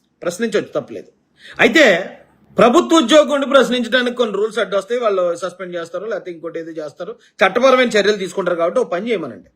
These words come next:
ముందు ఆయన్నే రాజీనామా చేసేసి బయటకు వచ్చి ఒక సామాన్యుడిగా, ఒక పౌరుడిగా ప్రశ్నించమనండి. ఎవడేం చేస్తాడో చూద్దాం, నేను ఉంటాను ఆయనకి అండగా, నేను ఆయన తోడుకుంటాను. అంటే అండగా ఉండే అంత పెద్దోడు కాదు, కానీ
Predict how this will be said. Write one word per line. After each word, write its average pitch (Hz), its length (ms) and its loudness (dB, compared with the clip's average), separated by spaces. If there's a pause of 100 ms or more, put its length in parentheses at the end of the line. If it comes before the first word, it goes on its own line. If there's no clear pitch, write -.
(760)
ముందు 220 220 2
ఆయన్నే 233 420 4
రాజీనామా 226 440 2
చేసేసి 156 560 -8 (720)
బయటకు 233 360 4
వచ్చి 226 600 2 (260)
ఒక 247 460 4 (100)
సామాన్యుడిగా, 277 640 4
ఒక 226 260 0
పౌరుడిగా 254 320 2
ప్రశ్నించమనండి. 240 580 -6
ఎవడేం 208 400 -6
చేస్తాడో 208 280 -10
చూద్దాం, 202 220 -10 (180)
నేను 190 220 -4
ఉంటాను 202 220 -6
ఆయనకి 185 340 -12 (120)
అండగా, 180 360 -8 (600)
నేను 240 200 4
ఆయన 220 160 4
తోడుకుంటాను. 233 520 4
అంటే 190 160 -4
అండగా 180 280 -2
ఉండే 190 160 -2
అంత 180 120 -8
పెద్దోడు 196 280 -2
కాదు, 196 180 2
కానీ 226 160 -4